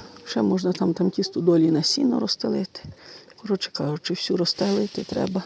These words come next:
щоб сохла. Колись вона висохне. О, ми всі роки так, як багато морквиня, то, то розстеляємо і сушимо. І дуже гарно його кози потім зимою їдять.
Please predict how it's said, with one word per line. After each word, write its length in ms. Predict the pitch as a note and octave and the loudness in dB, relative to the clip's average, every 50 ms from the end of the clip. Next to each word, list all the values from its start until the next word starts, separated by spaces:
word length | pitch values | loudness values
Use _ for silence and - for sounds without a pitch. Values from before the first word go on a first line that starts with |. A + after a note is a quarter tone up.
| - - | -8 -10
щоб 220 | - - - - | -8 -6 -6 -6
сохла. 380 | - - - - - - - - - - - - - - - - - - - - - - - - - - | -6 -6 -8 -8 -10 -12 -14 -14 -16 -18 -20 -20 -20 -20 -20 -20 -20 -20 -20 -20 -20 -20 -20 -20 -14 -4
Колись 340 | - E4 C4+ A#3+ G#3 - - | 0 2 4 4 2 2 2
вона 160 | A3 G#3 G3 | 2 2 2
висохне. 520 | F3+ F#3 - - - F#3 - - - E3 - - - - - - - - - - - - - - - - - - - - - - - - - - - - - | 2 0 -2 -2 -4 -4 -6 -6 -8 -8 -8 -10 -14 -20 -20 -20 -20 -20 -20 -20 -20 -20 -20 -20 -20 -20 -20 -20 -20 -20 -20 -20 -20 -20 -20 -20 -20 -16 -14
О, 40 | G#3 - - - - | -12 -12 -10 -6 -4
ми 140 | B3 A3+ G#3 | -2 -2 0
всі 220 | F#3+ - - A3 | -2 -2 -2 -2
роки 320 | G#3+ A3 G#3+ - - F#3+ - | 0 -2 -2 -2 -4 -8 -6
так, 300 | - - E3 - - - - - | -6 -8 -8 -8 -10 -10 -6 -4
як 140 | - F#3 F3+ | -4 -2 0
багато 420 | F3+ F#3+ F#3 E3+ F3+ F3 - F3+ | 2 2 2 2 2 2 4 4
морквиня, 560 | F#3+ F#3+ F#3 F#3 - - A3 A3+ G#3+ G3 F#3 | 6 6 6 4 2 2 2 2 4 2 0
то, 240 | F3+ - - G3+ F3+ - | -2 -4 -6 -8 -8 -4
то 180 | - - F#3+ E3+ - F#4 F4+ F#4+ F#4+ - - _ _ _ _ _ - - - - - - _ _ _ _ _ _ _ - | -2 -2 -2 -2 -4 -10 -14 -16 -18 -20 -20 _ _ _ _ _ -20 -20 -20 -20 -20 -20 _ _ _ _ _ _ _ 0
розстеляємо 760 | G#3+ G3 G3+ - - - - G#3 G#3+ A3 G#3 F#3+ F#3 F#3 F#3 | 2 2 2 2 2 2 2 4 4 4 4 4 2 0 0
і 20 | F#3 | 0
сушимо. 540 | - - - F3 - - - F3+ F3 D#3 D#3 A#4+ A#4+ - - - - - _ _ - - - - - - - - - | -2 -2 -2 -2 -2 -2 0 0 -2 -2 -4 -10 -16 -16 -18 -18 -20 -20 _ _ -20 -20 -20 -20 -20 -14 -10 -6 0
І 200 | - G3 F3+ D#3 | 4 4 4 4
дуже 320 | E3 F#3+ G3+ G3+ G3 F3 E3+ | 4 4 4 4 6 4 2
гарно 360 | D3+ E3+ F3 F3 F3+ F#3 - | 0 -2 -4 -4 -4 -2 -2
його 120 | E3+ E3 | -2 -2
кози 300 | E3+ - - D#3+ E3+ F3+ | -2 -2 -2 -2 -2 -2
потім 340 | - - - - - F3 E3 | -4 -4 -6 -4 -4 -4 -2
зимою 340 | D#3+ E3 E3+ F3 F3 E3 D#3 | 0 2 2 2 4 2 2
їдять. 460 | D#3+ D#3+ F3 - - D3+ C#3+ - - | 2 0 -2 -4 -4 -6 -6 -8 -12